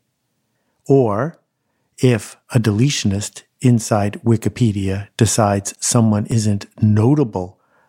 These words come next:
enough to be listed, why is their opinion more important than the life that that person is building? How do we address the fact that the trivial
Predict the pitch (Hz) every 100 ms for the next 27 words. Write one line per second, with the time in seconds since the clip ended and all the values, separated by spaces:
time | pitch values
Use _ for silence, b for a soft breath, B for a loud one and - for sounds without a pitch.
0 | - 117 110 95 - 104 98 95 90 -
1 | 117 123 _ _ _ _ _ _ - 120
2 | 147 170 165 - 120 - 113 123 127 110
3 | 110 101 101 113 117 _ _ - 113 123
4 | 123 - 104 120 117 - - 113 107 107
5 | 113 117 - - _ _ - 123 120 104
6 | - 107 95 120 110 - - 143 156 101
7 | 92 _ _ _ _ _ _ _ _ _
8 | _ _ - - 151 160 151 - 120 110
9 | 113 131 - - 104 - 92 90 _ _
10 | b b b b 127 117 120 - - 156
11 | 156 95 92 117